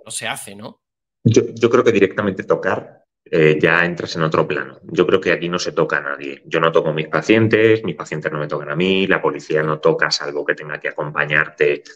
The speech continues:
Speaker 2: dentro del coche,
Speaker 1: Ya,
Speaker 2: la
Speaker 1: claro,
Speaker 2: imagen
Speaker 1: sí,
Speaker 2: típica
Speaker 1: sí,
Speaker 2: que
Speaker 1: sí.
Speaker 2: vemos. Pero cuando tú estás con alguien, lo de tocar hay que tener mucho cuidado. Yo creo que aquí en España no se toca. Si tienes que tranquilizar a alguien, lo tranquilizas, ¿eh? La botella de agua, todo eso sí que se ofrece.
Speaker 1: Sí, sí, sí, sí.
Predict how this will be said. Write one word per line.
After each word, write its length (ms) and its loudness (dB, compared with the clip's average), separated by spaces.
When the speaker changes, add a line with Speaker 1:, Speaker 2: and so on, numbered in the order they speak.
Speaker 2:
dentro 320 4
del 180 4
coche, 500 2
Speaker 1:
Ya, 20 -2
Speaker 2:
la 100 0
Speaker 1:
claro, 0 -
Speaker 2:
imagen 320 -4
Speaker 1:
sí, 20 -20
Speaker 2:
típica 240 -2
Speaker 1:
sí, 40 0
Speaker 2:
que 80 0
Speaker 1:
sí. 20 2
Speaker 2:
vemos. 320 4
Pero 400 4
cuando 240 2
tú 100 4
estás 220 -2
con 200 0
alguien, 300 2
lo 100 6
de 120 6
tocar 560 0
hay 120 -10
que 100 -2
tener 260 -2
mucho 280 -10
cuidado. 440 -20
Yo 140 4
creo 140 4
que 80 2
aquí 120 -2
en 60 -4
España 300 -8
no 80 -16
se 140 -4
toca. 300 -2
Si 140 -4
tienes 200 4
que 80 4
tranquilizar 440 -2
a 20 0
alguien, 160 0
lo 60 2
tranquilizas, 540 -4
¿eh? 160 4
La 80 2
botella 280 -2
de 120 -4
agua, 340 2
todo 80 0
eso 100 -4
sí 140 -8
que 100 -8
se 120 -12
ofrece. 440 -4
Speaker 1:
Sí, 80 -14
sí, 160 -12
sí, 180 -12
sí. 280 -16